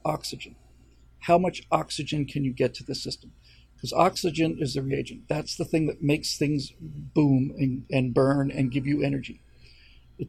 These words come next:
you're not limited by what the energy level in the fuel is. You're limited by the amount of oxygen you can induce into that reaction. So we'll just take a real simple example here.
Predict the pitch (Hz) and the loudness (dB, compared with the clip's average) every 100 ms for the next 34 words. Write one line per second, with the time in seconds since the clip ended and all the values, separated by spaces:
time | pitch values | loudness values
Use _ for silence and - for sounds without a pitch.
0 | - _ 147 147 165 180 185 190 147 165 | -12 _ 0 0 4 4 6 4 4 2
1 | 160 - - - - 165 170 165 165 160 | 4 2 -2 -20 -6 0 2 2 4 4
2 | 147 151 143 131 208 208 147 143 139 135 | 6 4 2 2 4 6 6 4 2 4
3 | 147 151 135 143 143 147 143 - 143 151 | 2 2 0 0 0 -2 -4 0 4 4
4 | 165 - 151 - 160 - 147 139 147 143 | 2 -2 -4 0 0 0 -4 -2 -2 -2
5 | 143 151 165 160 160 151 - 156 147 139 | -2 0 0 2 2 0 0 -2 -2 0
6 | 139 139 - 175 147 139 127 - - - | 2 0 -2 -2 0 0 -2 -8 -10 -18
7 | - - - - - 147 143 123 127 - | -20 -20 -20 -16 -6 -4 -2 -4 -4 -2
8 | 143 147 151 147 165 151 160 131 135 - | -2 0 0 0 -2 -2 -2 0 -2 -4
9 | 135 - | -10 -10